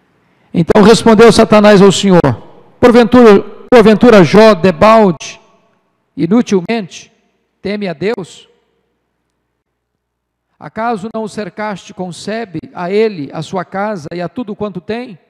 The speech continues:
A obra de suas mãos abençoaste, os seus bens se multiplicam na terra.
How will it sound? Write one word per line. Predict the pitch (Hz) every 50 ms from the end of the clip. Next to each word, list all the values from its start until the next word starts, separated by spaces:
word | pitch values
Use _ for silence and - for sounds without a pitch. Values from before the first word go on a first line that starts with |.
| _ _ _ _ _ _ _ _ _ _ _ _ _ _ _ _ _ _ _ _ _ _ _ _ _
A | _ -
obra | 160 185 220 247 220 226 214
de | 190 - 180
suas | - 214 214 190 151 151
mãos | 190 214 247 254 226 185
abençoaste, | 214 185 196 196 180 - - 180 185 202 233 233 208 170 - _
os | - -
seus | - 220 220 196 143
bens | 147 165 226 247 262 208
se | - -
multiplicam | 220 233 240 - - 233 - 240 262 247 - 233 214
na | 180 156
terra. | - 160 170 175 170 135 - 156